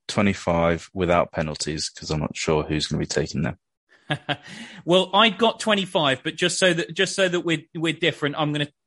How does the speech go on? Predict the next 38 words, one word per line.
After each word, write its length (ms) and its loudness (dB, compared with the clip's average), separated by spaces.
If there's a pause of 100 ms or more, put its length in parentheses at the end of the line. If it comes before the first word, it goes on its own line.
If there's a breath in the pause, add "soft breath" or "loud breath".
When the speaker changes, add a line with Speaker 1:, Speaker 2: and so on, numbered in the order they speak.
Speaker 2:
tweak 360 4
it 100 4
and 100 -4
go 140 4
twenty-six. 800 -4 (720 loud breath)
Right, 240 4 (120)
who 280 2
will 300 2
get 280 2
more 380 -2
goal 260 0
contributions, 920 -6
so 260 0
assists 520 -4
plus 340 -6
goals, 540 -4 (340 loud breath)
Swift 520 -2 (100)
or 180 2
Wallace? 560 -6 (880)
Speaker 1:
I've 80 -8
gone 140 2
with 100 0
Swift. 460 2 (120)
I 60 -14
think 160 -4
he'll 80 -6
be 120 0
getting 340 2 (1000)
a 60 0
lot 180 4
of 60 -4
goals, 540 -2
to 80 -8
be 80 2
honest, 260 0
in 100 0
that 180 0
position. 440 0